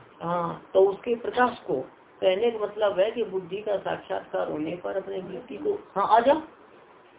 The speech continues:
कि बुद्धि का साक्षात्कार होने पर अपनी वृत्ति को कहीं स्थापित करने पर। लगाइए,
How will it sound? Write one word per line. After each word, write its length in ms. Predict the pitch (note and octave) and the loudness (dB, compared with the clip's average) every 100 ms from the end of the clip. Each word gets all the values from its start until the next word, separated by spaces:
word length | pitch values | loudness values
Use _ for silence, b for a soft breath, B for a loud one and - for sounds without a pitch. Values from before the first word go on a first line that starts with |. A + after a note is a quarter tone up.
| - | -10
कि 80 | F#3+ | -6
बुद्धि 340 | F#3 G3+ F3+ A#3 | -4 -4 -6 -2
का 140 | A3+ | -2
साक्षात्कार 680 | G#3+ F#3+ F#3+ G#3 G#3 - G3 | 0 -2 -2 -4 -2 0 0
होने 240 | E3 E3 E3 | 0 -4 -2
पर 240 | - D#4 D#4 - - - - | -2 -2 -8 -16 -20 -18 -10
अपनी 260 | F3+ G#3 G#3+ | -6 -2 -2
वृत्ति 380 | G3 F#3 A3 G#3+ | -4 -10 -10 -2
को 120 | G#3+ | 0
कहीं 300 | F#3+ F#3 - | 0 -2 -2
स्थापित 400 | - E3 D#3+ D#3+ | -6 -10 -8 -6
करने 220 | D3+ D3+ | -4 -4
पर। 500 | D3+ - - - - | -8 -10 -12 -16 -6
लगाइए, 400 | F3 E3+ D#3+ B3 | 0 0 0 -4